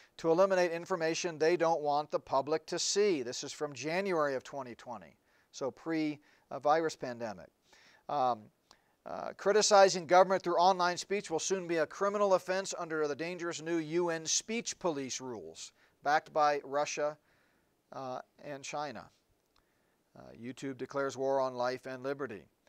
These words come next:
Uh, the thought police begin the purge. This is from just last December, again, leading up to, uh, the crisis that we find, the global crisis we find ourselves in right now. They've already begun purging accounts that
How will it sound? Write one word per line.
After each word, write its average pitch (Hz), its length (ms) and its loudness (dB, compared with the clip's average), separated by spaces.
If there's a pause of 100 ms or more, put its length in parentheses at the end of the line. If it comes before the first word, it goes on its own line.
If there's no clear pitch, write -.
(400)
Uh, 113 360 -10
the 120 120 -6
thought 165 380 6
police 165 400 -2
begin 147 540 -6
the 160 80 -2
purge. 185 340 2
This 139 160 -6
is 160 100 -6
from 151 220 -6
just 147 260 -10
last 151 300 2
December, 160 800 -4
again, 139 340 -4 (580)
leading 147 300 -8
up 196 200 4
to, 120 360 -6 (400)
uh, 120 400 -6
the 120 100 -8
crisis 131 460 -2
that 127 160 -6
we 127 80 -8
find, 127 260 -8
the 127 60 -8
global 131 320 -4
crisis 131 400 -2
we 123 100 -10
find 127 240 -8
ourselves 120 520 -4 (560)
in 123 160 -12 (240)
right 135 200 -4
now. 143 220 0
They've 120 180 -6
already 143 220 2
begun 135 300 -6
purging 156 420 -2
accounts 147 520 -4
that 131 200 -2